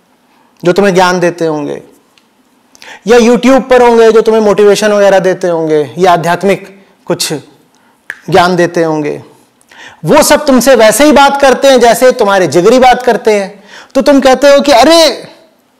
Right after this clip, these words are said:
जब वो आध्यात्मिक महागुरु हैं और वो motivation वाले हैं, वो हमसे इतने प्यार से बात कर सकते हैं,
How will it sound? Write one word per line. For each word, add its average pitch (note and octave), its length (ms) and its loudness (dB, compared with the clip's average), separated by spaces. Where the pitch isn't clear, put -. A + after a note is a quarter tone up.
जब A3 260 0
वो C4+ 160 4
आध्यात्मिक A3 580 0
महागुरु A#3 600 2
हैं E3 520 -4
और A3+ 160 2
वो C4 280 4
motivation A#3 760 2
वाले C4 340 4
हैं, G#3 360 -4
वो E3 220 -2
हमसे C4 380 2
इतने C#4 260 2
प्यार B3+ 360 2
से C#4+ 140 2
बात C4+ 220 2
कर C4 120 0
सकते - 360 -6
हैं, A2 300 -12